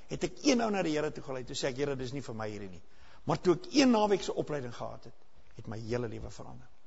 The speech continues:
En vandag sal ek praat met enige iemand wat wil luister. Ek is altyd gewillig. Ek sal uit my pad uit gaan. Ek sal ry, ek sal gaan. Ou het my een keer windhoek toe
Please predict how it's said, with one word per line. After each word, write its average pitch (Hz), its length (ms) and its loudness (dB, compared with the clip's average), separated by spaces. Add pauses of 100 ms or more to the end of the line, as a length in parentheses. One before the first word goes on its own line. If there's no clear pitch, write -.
(320)
En 120 80 -8
vandag 123 580 2 (720)
sal 107 160 0
ek - 140 -6
praat 117 220 -6
met - 240 -4
enige 135 260 -2
iemand 104 260 -8
wat - 140 -10
wil 113 100 -12
luister. - 320 -12 (1300)
Ek - 160 -8
is - 60 -10 (100)
altyd - 260 0
gewillig. 113 380 -8 (400)
Ek - 100 -10
sal - 220 -8
uit 170 160 -4
my 143 60 -4 (140)
pad 131 200 -4
uit - 100 -10
gaan. - 220 -10
Ek - 100 -8
sal 120 200 -6 (420)
ry, 127 160 4 (180)
ek - 160 -8
sal 110 140 -8 (100)
gaan. 131 160 -2 (220)
Ou 156 100 4
het 127 120 -2
my 160 140 0
een 180 220 0
keer 151 160 2 (480)
windhoek 220 380 6
toe - 80 0